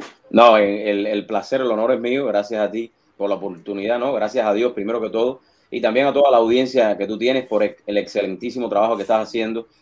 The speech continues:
y has venido realizando, sobre todas las cosas, eh, trayendo la verdad, ¿no? Y con pruebas, que eso es lo que se necesita.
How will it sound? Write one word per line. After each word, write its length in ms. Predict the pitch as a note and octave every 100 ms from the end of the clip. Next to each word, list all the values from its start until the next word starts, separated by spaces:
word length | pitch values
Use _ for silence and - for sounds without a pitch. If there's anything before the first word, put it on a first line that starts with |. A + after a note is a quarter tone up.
| -
y 80 | G#2
has 80 |
venido 300 | A2 G#2+ A#2
realizando, 500 | G#2+ F#2+ F2+ A2+ A2
sobre 220 | G2+ G2+ A2+
todas 200 | B2 A#2+
las 120 | G#2
cosas, 320 | B2 B2 A#2 - _ -
eh, 280 | G2 F#2 -
trayendo 400 | G#2+ A2+ C3 B2
la 100 | G2+
verdad, 380 | G2+ F#2+ A2+ G2
¿no? 160 | C3
Y 80 | C3
con 200 | G#2+ G2+
pruebas, 380 | B2 C#3+ D3+ A#2
que 100 | A2+
eso 160 | A2+ A#2
es 40 |
lo 100 | G#2+
que 180 | F#2+ F#2+ _
se 180 | - G#2
necesita. 640 | G2 G2+ - B2+ A2 -